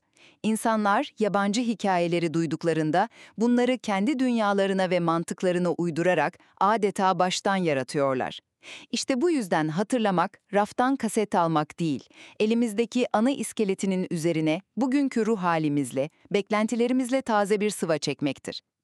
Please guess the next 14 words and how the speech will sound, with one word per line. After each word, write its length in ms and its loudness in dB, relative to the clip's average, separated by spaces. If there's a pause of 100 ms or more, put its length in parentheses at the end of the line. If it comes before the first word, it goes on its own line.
(380)
İkinci 360 2
olarak 460 2 (220)
bir 80 -4
şeyden 440 2
çok 220 0 (120)
emin 240 2
olmanın 500 0 (260)
onu 280 2
doğru 320 4
hatırlamak 500 0
anlamına 400 2
gelmediği 640 2
gerçeği 500 2
var. 220 -4